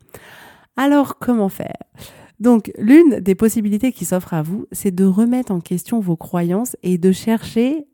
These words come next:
des preuves du contraire. C'est-à-dire, vous pensez que le monde est horrible et que les gens gentils, ça n'existe plus, eh ben, essayez de trouver autour de vous des choses qui contredisent votre croyance d'origine. Effectivement, je me suis bien rendu compte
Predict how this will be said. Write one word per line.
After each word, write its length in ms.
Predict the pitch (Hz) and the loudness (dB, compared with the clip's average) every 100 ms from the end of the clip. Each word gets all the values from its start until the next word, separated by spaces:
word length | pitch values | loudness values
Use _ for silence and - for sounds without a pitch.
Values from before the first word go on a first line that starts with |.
| - | -8
des 180 | 175 165 | -4 -4
preuves 460 | - - 233 220 | -4 -2 -2 -2
du 160 | 170 170 | -6 -6
contraire. 760 | - 190 175 - 151 151 - 196 _ - _ _ _ _ _ | -2 -2 -2 -6 -6 -8 -14 _ _ -20 _ _ _ _ _
C'est-à-dire, 640 | - 262 254 208 165 147 - - | -2 -2 2 2 0 -4 -8 -6
vous 180 | 175 220 | -2 0
pensez 500 | 240 240 269 311 294 | 0 0 0 0 0
que 140 | 220 | 2
le 160 | 196 196 | 4 4
monde 260 | 214 226 - | 2 -2 2
est 120 | 170 | 4
horrible 440 | 175 175 202 233 220 | 4 4 0 -2 -4
et 120 | 165 | -2
que 100 | 175 | 0
les 160 | 165 | 2
gens 160 | 165 190 | 2 0
gentils, 380 | 175 170 - 208 | -2 -6 -6 -6
ça 120 | 151 | -6
n'existe 440 | 151 151 151 - | -6 -6 -6 -4
plus, 360 | 147 - 196 285 - - - - | -6 0 2 2 -2 -20 -14 -4
eh 80 | 175 | 0
ben, 160 | 175 - | 0 0
essayez 500 | 254 - 254 240 214 | -2 0 -2 0 0
de 100 | 170 | -2
trouver 400 | - 220 233 240 | -2 -2 0 0
autour 260 | 190 214 | 0 0
de 120 | 185 | 2
vous 240 | 175 165 - _ _ | 2 0 -4 _ _
des 220 | 165 190 190 | 0 2 2
choses 340 | - 233 254 | 0 -4 -4
qui 180 | - 190 | -8 -12
contredisent 760 | - 269 269 - 190 185 220 | -2 -2 -2 -2 -4 -2 -4
votre 180 | 190 170 | -4 -4
croyance 400 | - 170 180 196 | -4 -2 0 -2
d'origine. 460 | 175 170 156 147 - _ _ _ _ _ _ _ - | 0 -2 -2 -6 -12 _ _ _ _ _ _ _ -4
Effectivement, 1000 | 240 302 277 - 202 170 160 208 233 190 | 0 0 -2 -2 0 2 2 0 -2 -4
je 100 | 190 | -2
me 120 | 190 | -2
suis 180 | - 202 | -2 -2
bien 240 | 214 285 | 2 2
rendu 340 | 277 247 214 | 2 2 2
compte 400 | 208 202 214 285 | 2 2 2 2